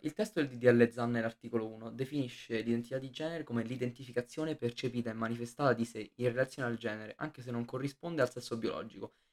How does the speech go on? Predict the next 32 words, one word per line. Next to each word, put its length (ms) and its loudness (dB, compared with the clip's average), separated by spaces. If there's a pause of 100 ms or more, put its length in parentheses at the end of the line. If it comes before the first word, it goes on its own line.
(160)
e 120 12
indipendentemente 680 4
dall'aver 280 10
concluso 400 -4
un 100 -2
percorso 420 0
di 80 0
transizione. 760 -4 (680)
Italia 380 12
Viva 300 10
propone 380 4
di 100 2
stra-, 300 4 (120)
ah. 220 0 (2000)
Italia 280 12
Viva 400 6 (300)
propone 320 4
di 100 4
stralciare 840 6
tali 200 6
definizioni 580 -6
e 60 -6
quindi 200 2
riportare 400 0
il 60 2
D 80 0
D 80 0
L 220 4
Zan 340 -4
alla 140 -6
definizione 680 -6
contenuta 640 -6